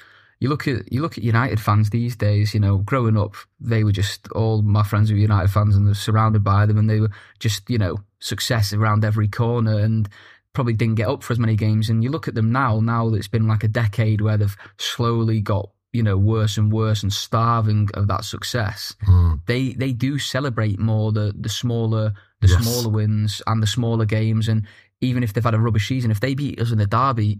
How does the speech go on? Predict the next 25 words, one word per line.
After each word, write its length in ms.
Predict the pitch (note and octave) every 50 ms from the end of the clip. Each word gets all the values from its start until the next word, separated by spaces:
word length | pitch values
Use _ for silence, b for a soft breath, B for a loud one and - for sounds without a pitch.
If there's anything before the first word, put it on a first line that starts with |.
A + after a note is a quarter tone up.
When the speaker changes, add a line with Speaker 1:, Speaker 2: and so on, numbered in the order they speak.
| - -
Speaker 1:
they 220 | A2 A2+ B2 B2+ A2+
love 240 | G#2+ G#2+ A#2+ C3 C3
it. 120 | A2+ -
You 120 | G2+ G#2+ G#2+
hear 260 | A2 A#2+ B2+ B2+ A#2+
all 160 | A2+ G#2+ G2
about 420 | F#2 - G#2 A2 B2+ C3 - - -
it, 160 | G#2 G2+ - B B B B _
kind 200 | - B2 A#2+ A#2
of 100 | A2+ A2+
like 260 | A#2+ A2 A2 G#2+ G2+
it 80 | - -
used 220 | F#2 A2+ A2 G#2
to 60 | - G#2+
be 120 | G#2+ A2
for 200 | G#2 - G#2+ A2+
us 180 | A#2 A#2+ A2 -
when 300 | - G#2+ G#2+ G#2+ G#2 G#2 B B B B B _
we'd 180 | A#2+ A#2+ A#2 A2
have 100 | G#2 G#2+
a 40 |
pants 360 | G#2 G2 - A#2 G#2+ G#2 - -
year, 220 | A#2 A#2 A2+ A2
but 280 | G2+ G#2 G2+ G2+ - -
we'd, 220 | - A#2 A2 G#2+